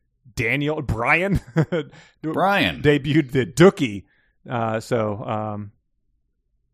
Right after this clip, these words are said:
Speaker 1: but Tutu is, you know, she, she didn't workshop it enough with Chaste, I'm guessing.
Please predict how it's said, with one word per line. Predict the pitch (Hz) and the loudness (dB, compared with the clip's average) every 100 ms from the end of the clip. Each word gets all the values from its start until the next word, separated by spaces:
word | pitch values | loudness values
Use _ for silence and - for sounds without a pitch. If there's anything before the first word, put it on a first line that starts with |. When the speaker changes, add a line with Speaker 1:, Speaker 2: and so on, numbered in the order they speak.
| _ _ - | _ _ -10
Speaker 1:
but | 117 - | -10 -2
Tutu | 170 175 135 107 | -2 0 -2 -2
is, | 107 - - | -4 -10 -18
you | - 101 | -16 -14
know, | 90 | -16
she, | - 110 | -16 -14
she | - | -6
didn't | 165 190 | -6 -4
workshop | 160 135 147 127 | -4 -2 0 0
it | 123 | -2
enough | 117 113 | -6 -6
with | 113 | -10
Chaste, | - 113 98 - | -8 -8 -8 -14
I'm | 98 | -14
guessing. | 101 - 95 | -14 -14 -18